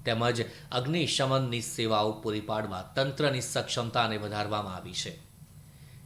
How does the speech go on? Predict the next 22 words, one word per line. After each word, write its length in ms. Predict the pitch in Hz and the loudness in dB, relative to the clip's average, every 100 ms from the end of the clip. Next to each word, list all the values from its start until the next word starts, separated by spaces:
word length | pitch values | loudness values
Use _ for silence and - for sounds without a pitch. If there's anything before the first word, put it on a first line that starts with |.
| - | -8
શહેરી 580 | - 156 143 156 165 160 | 4 6 8 8 8 6
ગરીબોને 680 | 131 131 131 139 131 131 - | 4 4 4 4 2 -2 -4
આવાસની 560 | 110 110 120 123 - 117 | -2 4 4 4 -2 -6
સુવિધા 440 | - 110 107 107 | -4 -2 0 0
ઉપલબ્ધ 520 | 113 113 123 117 107 | 0 -4 -2 -2 -2
કરાવવા 720 | 110 110 113 110 110 110 - - - - | -4 2 2 4 2 2 -2 -12 -16 -2
પ્રધાનમંત્રી 720 | 123 127 147 151 139 135 147 | 4 6 6 4 2 2 2
આવાસ 480 | 135 113 117 143 - | 2 2 2 0 -2
યોજના 380 | 120 117 104 98 | -2 -2 -4 -4
શહેરી 440 | - 135 127 101 | 0 0 2 -2
અંતર્ગત 580 | 90 113 120 113 123 123 | -4 -4 -2 2 2 2
બાકી 500 | 110 107 113 - 190 | -2 2 4 4 2
રહેતા 300 | 131 120 120 | 2 2 2
લાભાર્થીઓ 680 | 104 107 107 110 104 151 139 | 2 2 4 2 4 4 4
માટે 260 | 113 101 85 - - - - - | 4 2 -6 -14 -18 -18 -12 2
સમયબદ્ધ 520 | - 156 175 160 147 135 | 6 8 10 8 6 4
રીતે 340 | 127 127 120 | 2 2 0
કામ 360 | 131 123 110 113 | 0 2 2 2
કરવામાં 460 | 120 110 110 101 | -2 2 2 0
આવી 160 | 92 90 | -4 -8
રહ્યું 220 | 87 90 | -10 -8
છે. 260 | - 98 | -6 -6